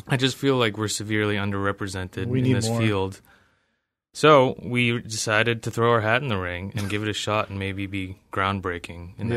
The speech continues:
Speaker 2: Yes.
Speaker 1: regard. So, uh, I don't
Speaker 2: We,
Speaker 1: know.
Speaker 2: we know what I was thinking.
Speaker 1: What were you thinking?
Speaker 2: We should probably give a little bit of background, short bios on ourselves,
Speaker 1: I
Speaker 2: just so
Speaker 1: mean,
Speaker 2: people have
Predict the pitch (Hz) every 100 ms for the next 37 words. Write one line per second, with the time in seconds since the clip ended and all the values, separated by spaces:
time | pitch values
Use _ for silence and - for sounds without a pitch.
0 | 120 92 95 87 85 92 _ _ _ _
1 | _ - - - - - - - - -
2 | - - 240 196 180 - - - - -
3 | 175 185 185 196 196 180 - - 226 160
4 | 254 120 104 139 147 160 139 147 - 120
5 | 107 113 110 - - 131 131 131 127 98
6 | 95 90 92 135 127 117 - 127 120 117
7 | 107 113 117 123 98 117 113 117 120 117
8 | 107 - 113 113 107 110 117 123 127 -
9 | 127 127 - - - - 208 254 180 190
10 | 185 147